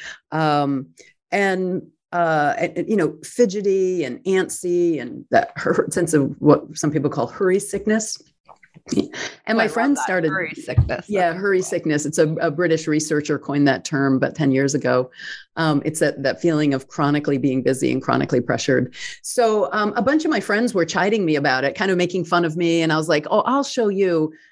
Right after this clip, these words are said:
Speaker 1: And it was around the time that the book Driven to Distraction had come out, written by Ned Hallowell, who happens to have his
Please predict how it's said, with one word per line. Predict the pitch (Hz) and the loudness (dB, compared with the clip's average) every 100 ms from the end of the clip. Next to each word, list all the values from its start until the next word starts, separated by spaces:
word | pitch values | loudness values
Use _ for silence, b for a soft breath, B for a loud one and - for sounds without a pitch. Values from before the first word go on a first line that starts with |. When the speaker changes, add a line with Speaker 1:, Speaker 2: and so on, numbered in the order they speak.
| B | B
Speaker 1:
And | 156 196 | -2 0
it | |
was | 208 | 0
around | 254 302 | 2 2
the | 262 | 0
time | - 208 202 | 0 0 2
that | 160 | 0
the | 170 | 0
book | 170 170 | 0 0
Driven | 156 170 175 170 | 0 0 2 0
to | 147 | 0
Distraction | 151 - 151 151 - 147 135 | -2 2 2 2 0 0 0
had | 151 143 | 0 -2
come | 151 139 | 0 2
out, | 135 135 | 2 2
written | 160 165 156 | 0 0 0
by | 147 | 2
Ned | 143 139 | 2 0
Hallowell, | 143 131 139 135 131 143 | 0 0 2 2 2 2
who | 151 | 0
happens | 175 208 190 170 - | -2 0 0 0 0
to | 165 | 0
have | 147 135 | 2 0
his | 147 - - | 0 -2 -8